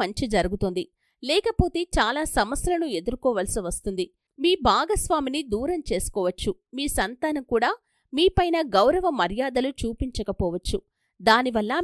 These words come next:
మీరు ఒంటరిగా ఫీల్ అవ్వాల్సి వస్తుంది. మనశ్శాంతి కరువవుతుంది. సుఖంగా ఉండలేరు. ప్రశాంతతని కోల్పోతారు. కాబట్టి మీ ప్రవర్తనను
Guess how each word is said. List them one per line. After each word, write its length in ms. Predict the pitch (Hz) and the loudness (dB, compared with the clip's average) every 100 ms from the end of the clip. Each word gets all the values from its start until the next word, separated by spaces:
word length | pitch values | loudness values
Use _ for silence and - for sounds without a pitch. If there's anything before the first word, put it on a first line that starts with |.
| 262 | 0
మీరు 200 | 226 202 190 | 0 2 0
ఒంటరిగా 460 | 302 403 359 294 339 | 0 0 2 0 -2
ఫీల్ 240 | - 311 320 | -2 0 0
అవ్వాల్సి 340 | 220 196 - 196 | 0 -2 -2 -4
వస్తుంది. 420 | 175 - 190 185 - _ _ _ - 208 | -4 -4 -2 -2 -6 _ _ _ 2 4
మనశ్శాంతి 580 | 226 - 370 320 285 - | 4 2 2 0 -2 0
కరువవుతుంది. 600 | 190 180 185 185 190 180 175 - - | 2 4 2 2 -2 -2 -6 -10 -4
సుఖంగా 420 | 349 339 381 311 247 180 | -4 -2 -4 -2 -2 0
ఉండలేరు. 420 | 196 190 190 - _ _ _ - | 0 2 2 0 _ _ _ 0
ప్రశాంతతని 720 | 202 202 339 370 370 - 339 359 | 2 4 2 0 0 -2 -2 2
కోల్పోతారు. 560 | 508 285 269 254 214 - _ - | 2 2 0 0 0 -2 _ -2
కాబట్టి 440 | 330 370 - 285 285 _ _ - | 2 2 2 -4 -4 _ _ 0
మీ 80 | 359 - | 2 4
ప్రవర్తనను 540 | 240 262 - 415 403 | 4 4 2 2 2